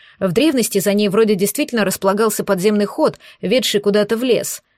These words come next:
Только он давно обрушен и замурован. Теперь от него остался лишь небольшой тупиковый коридорчик". Хм. Но, может, на самом деле ход все-таки существует до сих пор,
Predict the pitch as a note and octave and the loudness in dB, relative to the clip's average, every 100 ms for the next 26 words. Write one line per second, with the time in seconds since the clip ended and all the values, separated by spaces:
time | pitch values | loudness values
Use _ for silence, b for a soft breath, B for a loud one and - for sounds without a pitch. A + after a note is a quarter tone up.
0 | _ - G3+ G3+ G3+ G3+ G#3 G#3 - F#3 | _ -2 0 2 2 4 2 0 0 0
1 | F#3 B3 - A3+ G#3+ A#3+ D#4 C4+ D#3 E2 | 0 -2 0 -2 0 0 2 2 0 -6
2 | - _ - G3+ A#3 G#3+ F#3+ F#3 A#3 A3+ | -12 _ -8 0 4 4 2 0 0 0
3 | G#3 G#3 G#3 G3 G3+ F#3+ F3 - C4 G#3+ | 0 0 0 0 0 0 0 0 -4 -2
4 | F#3 G3+ G3+ G3+ A#3+ C4 D#4+ D4 - E3+ | -2 0 2 0 0 0 0 -2 -4 -6
5 | - _ _ _ _ _ _ _ A3 G#3 | -10 _ _ _ _ _ _ _ -2 -2
6 | D#3+ _ _ _ _ _ - G3 G#3 G3+ | -2 _ _ _ _ _ -6 0 0 0
7 | G3 G#3 G3+ G3 F#3 G#3+ G#3 - G#3 - | -2 0 0 0 2 2 2 0 -2 -2
8 | G3+ G#3+ G3+ E3 G3 E3+ G3+ G#3 F3+ - | -2 0 -2 -2 -4 -2 2 2 0 -4
9 | E3 - G3 | -6 0 0